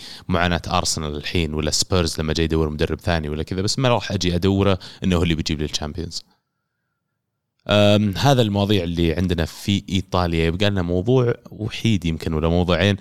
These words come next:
نوصل لفقرة حول العالم. نبدأ أول شيء، مبارك لي في نادي فلامينغو البرازيلي على فوزه بالكوبا ليبرتادوريس بطريقة غريبة جدا،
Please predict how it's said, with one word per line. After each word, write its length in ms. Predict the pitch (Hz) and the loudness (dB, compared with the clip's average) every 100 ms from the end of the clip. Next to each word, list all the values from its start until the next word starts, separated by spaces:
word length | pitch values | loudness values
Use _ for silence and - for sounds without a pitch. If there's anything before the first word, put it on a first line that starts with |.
| - - - - | -6 -16 -12 2
نوصل 300 | 143 143 135 | 4 4 4
لفقرة 400 | 123 131 117 113 - | 4 2 4 2 2
حول 440 | - 147 175 165 | 0 4 6 8
العالم. 580 | 151 107 107 90 82 80 - - - - - | 6 6 4 2 0 -4 -12 -20 -20 -20 -4
نبدأ 320 | 127 160 135 | 2 4 6
أول 220 | 131 127 107 | 6 6 6
شيء، 180 | 117 | 4
مبارك 460 | 101 104 104 92 - 101 | 4 4 2 2 -4 0
لي 240 | 101 92 | 4 2
في 160 | - - | 0 -2
نادي 260 | 101 95 95 | 2 2 2
فلامينغو 500 | - 95 135 110 85 | 0 2 2 2 0
البرازيلي 520 | 85 95 107 110 90 | 2 2 4 2 4
على 180 | 90 92 | 2 2
فوزه 460 | - 123 85 80 | 4 4 4 -2
بالكوبا 800 | 82 98 92 - 120 - 98 98 | 0 0 0 0 0 0 2 4
ليبرتادوريس 1080 | 95 95 104 104 - 101 104 95 82 - 87 | 4 4 4 2 2 2 4 2 2 0 0
بطريقة 540 | 92 92 104 98 - | 0 2 2 2 2
غريبة 580 | 82 85 87 107 98 80 80 | 0 2 4 4 4 2 2
جدا، 380 | 104 101 101 | 0 2 2